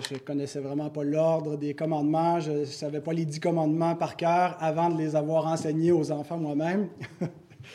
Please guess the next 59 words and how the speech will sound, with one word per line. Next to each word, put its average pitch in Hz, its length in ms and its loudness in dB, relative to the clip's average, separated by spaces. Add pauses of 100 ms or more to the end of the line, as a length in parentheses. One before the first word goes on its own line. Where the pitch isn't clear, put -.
(460)
Alors, 147 260 -4
en 151 80 -2
le, 156 100 0
en 151 180 0
les 151 220 0
enseignant, 160 400 2
ça 175 140 -2
me 156 140 0
forçait. 156 320 2
Et 190 60 6
j'ai 175 140 2
trouvé 170 200 0
ça 208 100 -2
très, 214 160 -2
très 214 240 4
utile 196 320 2
de 170 80 -2
connaître 160 320 -2
bien 170 140 0
les 170 100 0
dix 160 160 -6
commandements. 160 360 -2
Et 254 40 -4
ça 175 120 -4
nous 170 180 0
est 175 60 0
constamment 214 400 0
utile, 196 440 4 (260)
Caroline 165 380 0
et 160 60 4
moi, 165 220 2
lorsqu'on 160 400 -2
veut, 160 260 0 (380)
euh, 143 520 -4
euh, 143 180 -12 (540)
instruire 180 460 6
nos 170 220 0
enfants 170 460 -2
quand 165 240 -6
ils, 160 260 -2
ils 147 220 -4
désobéissent. 165 540 2
On 196 80 -6
peut 190 140 -4
constamment 247 400 -2
revenir 220 260 0
à 226 40 2
la 196 60 4
loi 214 140 6
morale 202 280 2
de 185 80 2
Dieu 180 180 0
pour 180 160 -4
leur 175 140 2
montrer 180 280 0
pourquoi 262 380 -2
est-ce 254 100 -10
qu'on 180 160 2
exige 170 420 0